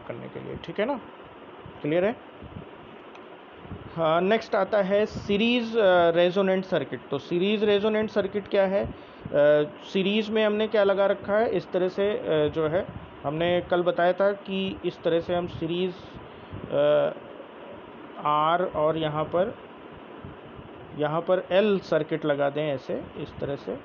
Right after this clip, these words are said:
एल सर्किट लगा करके, और ये पोटेंशियल दे दें, resistance है। तो ये जो series, अ, आरएलसी सर्किट है,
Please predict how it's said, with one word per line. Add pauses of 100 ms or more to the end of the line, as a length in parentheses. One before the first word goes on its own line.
(580)
एल
सर्किट
लगा
करके,
और (120)
ये
पोटेंशियल
दे
दें,
resistance
है। (380)
तो
ये
जो
series,
अ, (120)
आरएलसी
सर्किट
है,